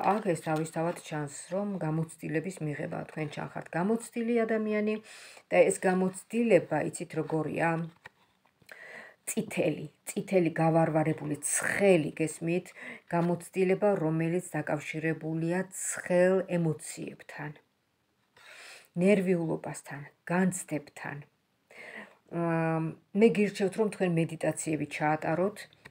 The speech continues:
და თქვენი ბიოველი უბრალოდ გაიწმინდოს, აი, ამ ცხელი ენერგიებისგან და იყოს, აა,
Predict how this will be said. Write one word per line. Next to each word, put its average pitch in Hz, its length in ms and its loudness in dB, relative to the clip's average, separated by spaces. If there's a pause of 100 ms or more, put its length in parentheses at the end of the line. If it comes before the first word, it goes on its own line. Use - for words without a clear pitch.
(120)
და 196 140 -2
თქვენი 175 340 2 (240)
ბიოველი 175 520 2
უბრალოდ 170 360 0
გაიწმინდოს, 160 680 0
აი, 160 200 -2 (100)
ამ 175 220 0 (240)
ცხელი 175 640 0
ენერგიებისგან 151 1040 -4 (640)
და 190 280 2
იყოს, 190 440 2 (160)
აა, 156 280 0